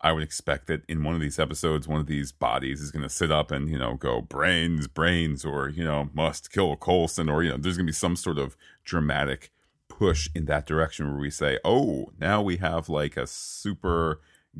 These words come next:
guy who's gonna come after them in some, in some fashion." Um, so I just think it was just kind of set up for, for the future. Otherwise, who cares? Just be like, "Oh, yeah, I didn't get any of that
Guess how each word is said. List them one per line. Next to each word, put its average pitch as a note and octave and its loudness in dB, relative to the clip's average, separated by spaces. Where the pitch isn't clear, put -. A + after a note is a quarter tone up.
guy F2+ 2
who's D#2 0
gonna D2+ -2
come E2+ -4
after - 2
them D2 0
in D2 -2
some, D2 -4
in D2+ -6
some C#2 -6
fashion." - -6
Um, D2+ -2
so - 0
I G#2+ 4
just G#2 -2
think F#2+ 2
it F#2 0
was F2 0
just D2+ -10
kind E2+ -2
of C#2 -6
set - -2
up C#2+ -4
for, C#2 -4
for D#2 0
the C2+ -6
future. D#2+ 0
Otherwise, D#2 -2
who G2 -6
cares? F#2 2
Just D#2 -10
be F2+ -2
like, D#2 0
"Oh, A2+ 0
yeah, G#2+ 2
I G#2 4
didn't G#2+ -4
get G2+ 0
any F#2 2
of E2+ 0
that D#2 2